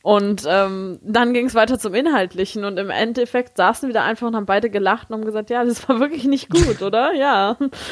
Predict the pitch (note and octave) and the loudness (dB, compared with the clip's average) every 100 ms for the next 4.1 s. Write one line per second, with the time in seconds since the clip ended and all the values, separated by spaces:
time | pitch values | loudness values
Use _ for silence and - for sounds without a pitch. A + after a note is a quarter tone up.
0 | - C4 - - E4 - - E4 - - | 0 0 2 0 0 2 2 0 -4 -12
1 | - - - - - A3+ B3 A#3 G#3+ G#3+ | -20 -18 -16 -14 -4 0 2 0 -2 -4
2 | - A#3 A#3 C4 C4 B3 A#3+ B3 A3 G3+ | -2 2 4 4 0 -2 -2 -4 -8 -4
3 | G3+ A3+ - G3 F#3+ G3 - G3+ F#3 G#3+ | -2 -2 -2 0 0 0 -4 0 2 2
4 | A3+ | 0